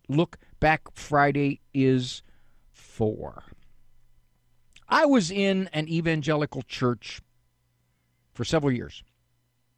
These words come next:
In the Bible study, we had a number of Catholics,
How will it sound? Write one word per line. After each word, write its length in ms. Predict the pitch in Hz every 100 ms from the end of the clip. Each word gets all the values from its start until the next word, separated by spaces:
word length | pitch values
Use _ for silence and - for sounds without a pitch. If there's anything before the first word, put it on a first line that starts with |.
| _ _ _ _ _ _ _ _ _ _ _
In 160 | 240 302
the 80 | 294
Bible 340 | 226 226 214
study, 480 | - - 196 190 180 - _ _ _ _ _ _ _ _ - _
we 40 | 190
had 100 | 220
a 40 |
number 200 | 185 196
of 60 | 190
Catholics, 600 | 165 151 - 185 -